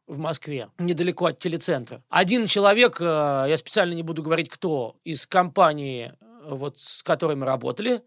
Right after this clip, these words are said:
подошёл ко мне и сказал, «Там просто было много начальников, и это очень хорошо, потому что, ну, и, в общем, это, м, щас мало кого будет интересовать, но, тем не менее, лучше не называть имени».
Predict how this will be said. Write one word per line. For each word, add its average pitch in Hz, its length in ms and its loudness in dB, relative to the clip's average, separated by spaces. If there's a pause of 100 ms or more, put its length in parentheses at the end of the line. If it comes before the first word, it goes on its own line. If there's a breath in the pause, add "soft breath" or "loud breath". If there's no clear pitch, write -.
подошёл 160 480 0
ко 160 160 2
мне 233 340 0 (120)
и 170 60 -6
сказал, 160 440 0
«Там 202 180 2
просто 202 220 -2
было 208 160 2
много 214 340 2
начальников, 180 720 2
и 165 240 -4
это 185 240 -2
очень 190 240 -2
хорошо, 180 360 2
потому 165 340 -4
что, 139 640 -6
ну, 220 160 -4
и, 190 160 -2
в 175 80 -4
общем, 170 320 -6
это, 170 160 -4
м, 165 340 -12
щас 165 260 2
мало 165 240 4
кого 151 220 -2
будет 139 240 -6
интересовать, 170 640 0 (320)
но, 185 80 -2
тем 202 160 0
не 208 80 -4
менее, 208 240 -2
лучше 185 240 -2
не 175 40 -4
называть 170 400 0
имени». 131 300 -10